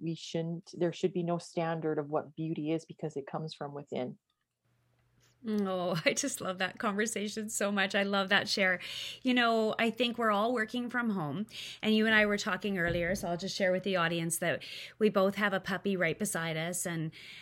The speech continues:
Speaker 2: I was sharing with Leslie that, you know, if Charlie shakes, but I've learned as I'm recording podcasts from home that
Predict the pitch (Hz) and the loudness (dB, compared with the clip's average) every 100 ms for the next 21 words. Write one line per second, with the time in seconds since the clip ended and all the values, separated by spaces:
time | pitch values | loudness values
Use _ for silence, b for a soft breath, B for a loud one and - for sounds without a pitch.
0 | B 185 180 180 202 185 180 175 185 170 | B -2 0 2 2 2 2 -2 -2 -2
1 | - 170 170 165 170 170 165 - - 185 | -4 -4 -2 -2 -2 -2 -4 -2 0 2
2 | 254 - 196 156 160 - 180 165 156 165 | 2 0 0 0 -2 -4 -2 -2 -2 -2
3 | 175 190 208 196 185 180 175 170 165 190 | -2 0 0 -2 -2 -2 -2 -4 -4 -4
4 | 160 - 202 202 185 151 - - - - | -4 -4 -4 -2 -4 -4 -4 -8 -8 -2
5 | 226 254 208 185 127 180 226 B B B | 0 0 0 -2 -2 -6 -8 B B B
6 | B - 196 190 185 180 | B -6 -2 0 0 -2